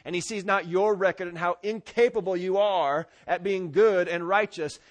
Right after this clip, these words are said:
And he looks down and sees the record of his son, which is completely holy. We don't deserve that.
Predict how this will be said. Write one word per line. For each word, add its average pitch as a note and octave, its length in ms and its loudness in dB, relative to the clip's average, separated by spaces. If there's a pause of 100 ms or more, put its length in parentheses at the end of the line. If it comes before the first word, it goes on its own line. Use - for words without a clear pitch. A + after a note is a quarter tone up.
And D3 80 -6
he E3 60 -2
looks G3+ 220 -2
down G3 240 0
and F#3 100 -4
sees F#3 220 -6
the F3 100 -4
record F#3 400 -4
of D#3+ 140 -2
his D3 140 -10
son, D3+ 680 -6 (220)
which D#3 180 -10
is D#3 100 -12
completely C#3 440 -10
holy. A2+ 440 -6 (1700)
We A#2 80 -16
don't C3 200 -12
deserve B2 380 -14
that. F#2+ 260 -18